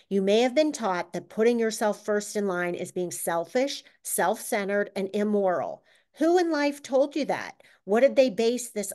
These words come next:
unhelpful piece of unsolicited advice on?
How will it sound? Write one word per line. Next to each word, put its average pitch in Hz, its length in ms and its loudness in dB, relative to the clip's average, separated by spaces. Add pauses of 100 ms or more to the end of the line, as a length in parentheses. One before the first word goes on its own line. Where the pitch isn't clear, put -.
unhelpful 208 680 0
piece 202 320 -6
of 190 220 -4
unsolicited 190 880 -2
advice 233 520 0
on? 156 240 -10